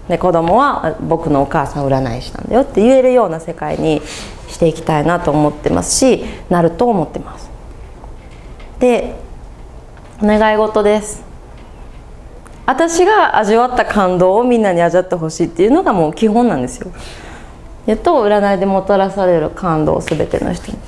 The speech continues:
で、私が救われたあの喜びを全ての人に。やっぱ自殺者も減ると思います。送りかなっていう、えー、ノベルティチケットを作って販売してます。えっと、ここに来られた、あ、一個、一個ください。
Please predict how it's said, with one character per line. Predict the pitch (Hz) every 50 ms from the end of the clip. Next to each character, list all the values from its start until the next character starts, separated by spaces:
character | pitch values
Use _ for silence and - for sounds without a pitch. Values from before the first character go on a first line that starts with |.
| - -
で、 | - 196 196
私 | 185 180 185 185 196 196 - 226
が | 220 247 254
救 | 240 - - - -
わ | 196 185 170
れ | 165 165
た | 165 - 165
あ | 165
の | 165 160 165 170 -
喜 | - - - 254
び | 254 302
を | 294 277
全 | 285 - 175 160 165
て | - -
の | - -
人 | - - - -
に。 | - -
や | - 202
っ | -
ぱ | 226
自 | 202 202 214
殺 | 208 - 233 208 - -
者 | - 165
も | 160 156
減 | 156 151 156 151
る | 160
と | - - -
思 | - -
い | -
ま | - - -
す。 | - - - - - - - - - - - - - - - - - - - - - - - - - - - - - -
送 | - 190 196 - 269
り | 277 330
か | 330 - 247
な | 226 196 170 165 -
っ |
て | - 170 160
い | 151 151
う、 | 147 156 180 196 185 160 - - - - - -
え | - - 160 160 160
ー、 |
ノ | 160 185 196
ベ | 190 262
ル | 262 277 269
テ | 285 285
ィ | 285
チ | 285 -
ケ | - 233
ッ | 202
ト | 202 - - - 165 156 147
を | 147
作 | 147 - - - 202
っ |
て | 190 - - 170
販 | 151 151 170 175 170 160
売 | 175 170 165 170
し | 160
て | - - 156
ま | 156 156 151 156
す。 | - - - - - - - - - - - - - - - - - -
え | 175 175 170
っ | -
と、 | - 180 175
こ | 175 - 254
こ | 240 - 302
に | 285 285 285
来 | 277 320
ら | 302 302 294
れ | 262 247
た、 | 254 254 - - -
あ、 | - - - - - - - - - - - - - - - - -
一 | - 220 -
個、 | - 175
一 | - 165
個 | - 170
く | 160 - 151
だ | 151 156
さ | 160 - -
い。 | -